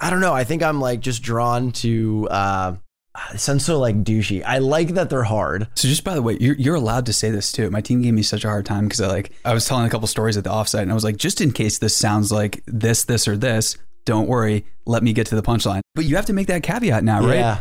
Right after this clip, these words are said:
Speaker 2: Because, like, I think a lot of people are on the lookout. Like, I, I don't like saying some of that stuff, but I feel like a lot of people are on the lookout for comedians or anybody to, like, misspeak, kind of.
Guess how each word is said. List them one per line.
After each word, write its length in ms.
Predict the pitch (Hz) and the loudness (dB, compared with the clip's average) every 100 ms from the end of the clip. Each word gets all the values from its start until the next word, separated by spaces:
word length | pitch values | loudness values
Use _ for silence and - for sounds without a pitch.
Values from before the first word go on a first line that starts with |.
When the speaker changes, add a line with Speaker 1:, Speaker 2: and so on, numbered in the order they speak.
| - | -2
Speaker 2:
Because, 200 | - 147 | 0 0
like, 140 | 139 127 | 0 0
I 80 | 123 | -2
think 160 | 123 160 | 0 0
a 60 | |
lot 220 | 113 123 143 | 0 0 -2
of 60 | |
people 340 | - 139 117 104 | 0 0 2 2
are 440 | 95 107 107 104 - - - - _ _ | 0 0 0 -2 -10 -18 -20 -20 _ _
on 120 | 120 120 | 0 2
the 80 | |
lookout. 380 | 107 139 98 90 | 2 0 -2 -2
Like, 160 | - 98 | -4 -2
I, 140 | 120 | -2
I 80 | - | 0
don't 160 | 135 104 | 0 0
like 220 | 120 139 | 0 -2
saying 260 | - 170 175 | -2 0 0
some 140 | 180 | 0
of 100 | 185 | -2
that 80 | - | -2
stuff, 240 | - 180 | -4 -2
but 80 | - | -2
I 20 | |
feel 120 | 113 165 | 0 0
like 80 | |
a 60 | - | 0
lot 220 | 113 127 | 0 2
of 140 | 127 - | 0 0
people 380 | 123 - 113 98 | -2 0 0 2
are 280 | 104 107 101 | 2 2 2
on 120 | 107 | 0
the 60 | 107 | 0
lookout 420 | 107 107 104 - | -2 -2 -2 -6
for 640 | - 110 110 107 107 101 - - - | -8 -4 -2 0 0 -2 -10 -18 -10
comedians 680 | - 110 127 123 117 110 107 | 0 4 6 4 6 4 2
or 180 | 110 - | 0 2
anybody 300 | 127 110 107 | 2 2 0
to, 100 | - | -2
like, 100 | 107 | -2
misspeak, 560 | 107 107 - 101 - - | 0 -2 -2 -8 -14 -14
kind 180 | 95 | -12
of. 140 | - | -12